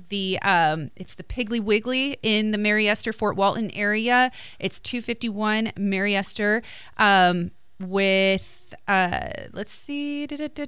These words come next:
da, lunch from Chick-fil-A for the first fifty who come out. Of course, they're partnering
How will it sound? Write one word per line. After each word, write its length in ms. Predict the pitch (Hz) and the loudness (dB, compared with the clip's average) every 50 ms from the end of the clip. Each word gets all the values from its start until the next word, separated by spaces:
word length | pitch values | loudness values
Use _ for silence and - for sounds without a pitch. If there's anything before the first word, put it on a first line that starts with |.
| - | -10
da, 400 | - 302 294 294 294 294 294 294 - | -8 -6 -6 -4 -4 -4 -4 -4 -4
lunch 540 | - 220 226 247 277 262 - - - - - - | -4 0 2 2 2 2 2 0 -2 -2 -4 -8
from 180 | - - 247 240 | -8 -6 -4 -4
Chick-fil-A 580 | - - 202 - - 214 196 190 180 180 185 | -4 -4 -6 -6 -6 -2 2 4 4 4 4
for 120 | 180 - 185 | 2 0 -4
the 80 | 180 | -6
first 320 | - - 196 190 185 - - | -4 -2 -2 -2 -2 -2 -4
fifty 240 | 185 - - 165 165 | -6 -6 -6 -8 -8
who 180 | - 190 175 | -6 -8 -8
come 300 | - - - 190 175 - - | -8 -6 -4 -4 -4 -4 0
out. 200 | - 170 175 - | 2 2 2 2
Of 120 | - - - | 0 -4 -2
course, 220 | - 240 247 240 | 0 0 0 2
they're 200 | - 233 226 233 | 2 0 0 0
partnering 500 | - - 247 240 233 254 254 240 240 233 | 0 0 0 0 0 0 -2 -2 -2 -4